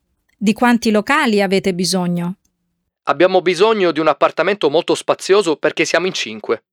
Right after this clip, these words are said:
Speaker 2: Ci piacciono i piani alti, con un terrazzo o almeno un bel balcone.
Speaker 1: Abbiamo, per esempio, un bellissimo attico in un prestigioso palazzo antico completamente ristrutturato,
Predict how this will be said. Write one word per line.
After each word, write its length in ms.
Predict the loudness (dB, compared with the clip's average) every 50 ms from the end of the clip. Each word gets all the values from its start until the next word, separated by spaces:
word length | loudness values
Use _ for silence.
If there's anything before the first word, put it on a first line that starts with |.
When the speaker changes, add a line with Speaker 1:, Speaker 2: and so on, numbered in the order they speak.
| _ _ _ _ _ _ _ _ _ _ _ _ _ _
Speaker 2:
Ci 160 | -4 -4 0
piacciono 360 | 2 2 2 2 0 -2 -2
i 40 | 0
piani 260 | 2 2 2 2 2
alti, 420 | 2 2 2 0 -4 -8 -12 -12 -12 _ _
con 160 | _ -2 -2 -2
un 140 | -2 0
terrazzo 760 | 0 0 0 2 2 0 0 0 -4 0 0 2 0 0 -2 _
o 100 | 0 2
almeno 300 | 2 2 2 2 0 0
un 80 | 0 0
bel 120 | -2 0
balcone. 600 | 0 0 -2 -2 -4 -6 -8 -6 -8 -10 -12 -14 _ _ _ _ _ _ _ _ _ _ _ _ _
Speaker 1:
Abbiamo, 420 | 0 0 2 2 2 2 2 0 0
per 140 | 2 2
esempio, 520 | 2 2 2 0 0 -2 -2 -2 0 2 2
un 140 | 4 4 2
bellissimo 640 | 2 2 2 2 2 2 2 0 2 2 2 2
attico 580 | 2 2 0 -2 -4 -6 -4 -2 0 0 0 0
in 160 | 2 2 2
un 140 | 2 2 0
prestigioso 800 | 0 -2 -2 -2 -2 -4 -2 0 0 0 0 0 0 -2 -2
palazzo 440 | -2 -2 0 0 0 0 -2 -2 -2
antico 600 | 0 -2 0 0 0 0 0 0 -2 -2 -2 -2
completamente 800 | _ -2 -2 -2 0 0 0 0 2 2 0 0 0 0 0 0
ristrutturato, 960 | 0 0 -2 -2 -2 -2 -4 -2 0 0 0 2 2 0 0 0 -2 -2 -2